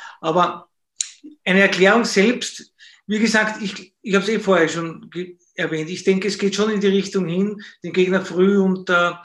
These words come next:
unter Druck zu setzen, den Gegner das Spiel nicht unbedingt kontinuierlich aufzubauen. Das ist aber nur ein Punkt. Es kommt ja immer dann drauf an, auch, äh,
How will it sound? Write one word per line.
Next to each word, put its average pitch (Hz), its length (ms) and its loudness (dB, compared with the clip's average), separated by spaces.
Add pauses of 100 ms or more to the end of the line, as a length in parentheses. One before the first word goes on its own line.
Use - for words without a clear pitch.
(260)
unter 165 240 -2
Druck 190 240 -4
zu 202 140 -10
setzen, 190 420 -2
den 156 160 -10
Gegner 165 460 0
das 170 160 -2
Spiel 175 240 -10
nicht 180 240 -6
unbedingt 170 440 -6
kontinuierlich 165 500 -8
aufzubauen. 175 440 -6
Das 185 100 -8
ist 196 80 -4
aber 190 140 -2
nur 196 140 0
ein 180 260 -6
Punkt. 165 420 -12 (360)
Es - 120 -14
kommt 175 200 -6
ja 175 80 -2
immer 196 240 -2
dann 190 180 -2
drauf 175 320 -6
an, 170 240 -6
auch, - 380 -12 (360)
äh, 165 180 -8